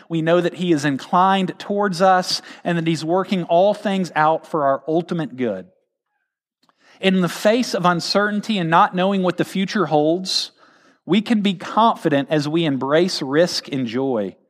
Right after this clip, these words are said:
We can even adopt Paul's words from Romans chapter eight, where he writes, "What then shall we say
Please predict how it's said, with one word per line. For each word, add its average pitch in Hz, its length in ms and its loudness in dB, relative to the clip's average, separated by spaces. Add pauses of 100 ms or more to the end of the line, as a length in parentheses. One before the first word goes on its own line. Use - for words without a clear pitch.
(500)
We 160 100 -2
can 196 140 -2
even 190 180 2
adopt 156 460 2
Paul's 175 340 2
words 135 500 0
from 131 240 -4
Romans 147 380 -2
chapter 139 460 -2
eight, 147 240 0 (880)
where 143 160 -2
he 147 160 0
writes, 143 480 2
"What 147 260 2
then 175 220 0
shall 170 220 -2
we 147 120 0
say 165 560 0